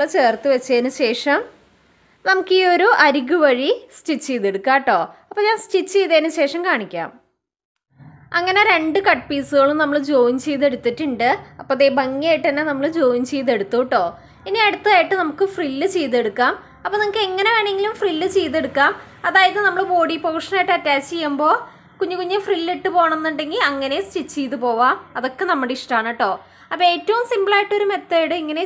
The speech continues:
ചെയ്യേണ്ടവർക്ക് ഇങ്ങനെ ചെയ്യാം. നമുക്ക് കൂടിയ കാണിയിൽ സ്റ്റിച്ച് ചെയ്ത് പോയിട്ട് ചുരുക്കിടുന്ന ഒരു മെത്തേഡ് ഉണ്ടല്ലോ, ആ ഒരു മെത്തേഡാണ് ഇപ്പോൾ ഞാൻ ചെയ്യണേ. അപ്പോൾ നിങ്ങൾ കെട്ടിടാണ്ട്, ആ, നല്ല ലോങ് സ്റ്റിച്ച് ഇട്ട് ഒരറ്റം മുതൽ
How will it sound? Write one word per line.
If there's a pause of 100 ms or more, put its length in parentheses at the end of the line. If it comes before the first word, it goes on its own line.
ചെയ്യേണ്ടവർക്ക്
ഇങ്ങനെ (140)
ചെയ്യാം. (680)
നമുക്ക് (120)
കൂടിയ (120)
കാണിയിൽ (400)
സ്റ്റിച്ച്
ചെയ്ത്
പോയിട്ട് (160)
ചുരുക്കിടുന്ന
ഒരു
മെത്തേഡ്
ഉണ്ടല്ലോ, (500)
ആ (100)
ഒരു
മെത്തേഡാണ്
ഇപ്പോൾ
ഞാൻ
ചെയ്യണേ. (400)
അപ്പോൾ
നിങ്ങൾ (120)
കെട്ടിടാണ്ട്, (460)
ആ,
നല്ല (140)
ലോങ്
സ്റ്റിച്ച്
ഇട്ട് (320)
ഒരറ്റം
മുതൽ